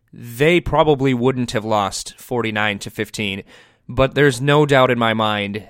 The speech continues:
after watching last night, that the Packers would not have won this game. And the twenty fifteen version of the Packers are not in the league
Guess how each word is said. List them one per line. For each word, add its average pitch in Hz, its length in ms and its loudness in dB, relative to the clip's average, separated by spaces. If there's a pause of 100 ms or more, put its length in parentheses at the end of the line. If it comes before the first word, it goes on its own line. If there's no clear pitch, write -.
(120)
after 113 320 -2
watching 107 420 -2
last 104 300 -4
night, 101 400 -6
that 110 200 -6
the 113 60 -8
Packers 107 640 -4
would 123 340 0
not 117 240 0
have 107 160 -4
won 98 420 -8
this 101 200 -10
game. 85 320 -12 (100)
And 104 280 -6
the 107 140 -8
twenty 143 320 -4
fifteen 113 720 -6
version 113 380 -4
of 104 80 -8
the 101 100 -8
Packers 101 540 -4 (420)
are 120 140 2
not 131 360 0
in 131 180 -4
the 123 100 -4
league 120 500 -4